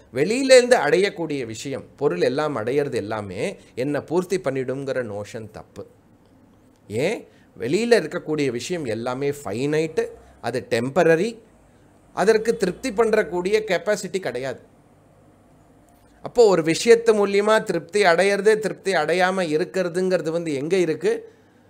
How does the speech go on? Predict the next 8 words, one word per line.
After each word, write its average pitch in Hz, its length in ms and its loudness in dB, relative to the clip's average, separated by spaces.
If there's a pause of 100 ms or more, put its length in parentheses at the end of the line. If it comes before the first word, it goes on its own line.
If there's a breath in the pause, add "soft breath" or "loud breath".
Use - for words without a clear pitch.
(380 soft breath)
என்கிட்ட 135 440 -8
இருக்கு. - 260 -8 (360)
என்கிட்ட 190 400 0
எப்படி 185 340 0
இருக்குது? 185 440 -2 (840)
என்கிட்ட 202 340 -4
எப்படி 175 240 0
இருக்கா? 185 420 0